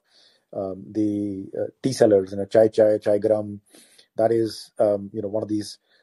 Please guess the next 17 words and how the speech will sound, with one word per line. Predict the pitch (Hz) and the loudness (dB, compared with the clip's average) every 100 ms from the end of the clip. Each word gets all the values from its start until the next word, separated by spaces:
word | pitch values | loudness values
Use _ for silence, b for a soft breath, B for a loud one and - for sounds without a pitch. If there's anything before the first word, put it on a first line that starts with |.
| _ - | _ -2
morning | 113 123 127 120 | 4 4 2 -4
chants | - 123 117 | 0 0 0
that | 113 - | -2 0
wakes | 113 - | -4 0
you | 113 | 2
up | 110 | 2
at | 107 | 0
stations. | - 107 98 90 95 - _ _ _ _ _ _ _ _ _ _ - | -2 -2 -2 -6 -16 -18 _ _ _ _ _ _ _ _ _ _ 0
But | 147 | 4
the | 143 | 6
whole | 165 254 | 4 2
variety | 117 120 139 165 | 0 2 2 2
of | 143 | -2
food | - 139 | -2 -4
that's | 127 - | -2 -4
being | - 117 | -6 -10
sold, | - 110 110 87 | -2 0 0 -4